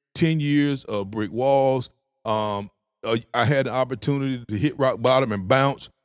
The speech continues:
All of those things that happened in my life that matured me so that when T finally came on the scene,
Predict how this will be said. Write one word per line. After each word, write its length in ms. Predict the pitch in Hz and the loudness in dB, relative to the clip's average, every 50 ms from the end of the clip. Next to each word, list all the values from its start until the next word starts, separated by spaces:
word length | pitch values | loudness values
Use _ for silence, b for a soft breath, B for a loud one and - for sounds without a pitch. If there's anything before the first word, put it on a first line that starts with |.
| _ - | _ 0
All 240 | 139 151 180 196 190 | 2 4 4 4 4
of 80 | 170 | 4
those 260 | 170 165 160 143 - | 4 2 2 2 0
things 320 | - - 160 156 147 127 120 | -2 -4 -4 -2 -2 -4 -4
that 140 | 123 113 113 | -4 -6 -4
happened 320 | 127 139 143 135 143 123 | -4 -6 -6 -8 -10 -10
in 40 | 117 120 | -8 -8
my 80 | 113 | -6
life 320 | 107 107 117 131 135 123 - | -4 -4 -2 -2 -2 -2 -4
that 160 | 127 107 104 | -6 -4 -4
matured 500 | 107 98 - - - 214 208 190 147 - | -6 -8 -8 -6 -4 -2 0 0 0 0
me 220 | 101 90 85 82 - _ _ _ _ | -2 -4 -4 -6 -8 _ _ _ _
so 240 | - - 151 143 143 | -6 -2 -2 -2 0
that 200 | 131 131 120 98 | 0 -4 -6 -4
when 180 | 131 131 131 120 | -6 -6 -6 -6
T 220 | - - 180 185 | -4 -2 -2 -2
finally 360 | 160 - 147 156 151 143 139 | -2 -4 -6 -6 -6 -6 -6
came 320 | 127 - 156 143 139 139 127 | -6 -6 -4 -4 -4 -4 -4
on 140 | 120 104 104 | -4 -6 -4
the 80 | 104 | -4
scene, 680 | - - - - 180 202 214 190 117 92 85 85 87 | -4 -4 -2 0 0 0 0 0 -2 -2 -2 -4 -6